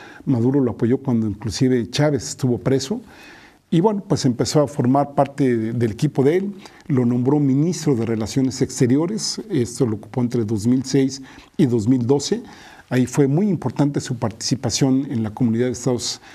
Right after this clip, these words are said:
eh, con, eh, de Comunidad de Estados de América Latina y el Caribe, la famosa celac, la Alianza Boli-, Bolivariana para los Pueblos de Nuestra América, el alba.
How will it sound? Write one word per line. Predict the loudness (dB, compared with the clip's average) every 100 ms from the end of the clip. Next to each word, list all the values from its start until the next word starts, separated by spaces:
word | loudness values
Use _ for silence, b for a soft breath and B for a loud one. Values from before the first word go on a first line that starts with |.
| B B
eh, | -4
con, | 0 -2 -2
eh, | -2 -2 -2
de | -2 -2
Comunidad | 2 2 0
de |
Estados | 0 0 2
de |
América | 2 0 -2
Latina | 0 0
y | 2
el | -2
Caribe, | 0 2 2 0
la | -4
famosa | -2 -2 -2 -2
celac, | -2 0 2 0 -2 -16 B B B B
la | 0
Alianza | 2 2 2 0 0
Boli-, | 2 0
Bolivariana | -2 -2 0 0 0 0 0 -2
para | -2 -2 -2
los | -4 -6
Pueblos | -2 0 2 0
de | 0 -2
Nuestra | -4 -6 0
América, | 2 2 0 -4 -6
el | -2 0
alba. | 2 0 -4